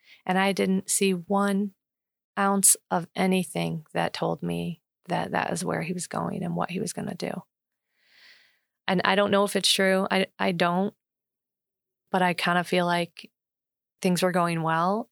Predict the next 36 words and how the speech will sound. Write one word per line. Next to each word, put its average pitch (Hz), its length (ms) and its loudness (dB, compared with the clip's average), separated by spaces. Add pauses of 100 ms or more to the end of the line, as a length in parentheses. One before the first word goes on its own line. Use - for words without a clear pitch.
and 175 160 -2
maybe 170 200 0
he 175 100 0
had 170 180 0
resolved 165 480 0
himself 170 440 -2
to 170 100 -6
the 156 100 -12
fact 165 240 -4
that 165 120 -6
he 175 60 -2
was 170 140 -4
gonna 160 200 -2
do 156 160 -2
this, 165 200 -2
and 165 100 -4
so 156 100 0
he 156 100 -2
knew 160 160 -4
it - 80 -4
was 165 100 -4
almost 156 320 -2
over, 170 340 0
and 156 140 -2
that's 156 220 -2
why 226 140 0
he 233 100 -2
was 247 160 -2
in 254 80 2
a 254 100 0
good 247 160 0
mood. 277 300 -6 (880)
Or 214 480 2
if - 480 0 (100)
he 202 260 0
was 185 500 2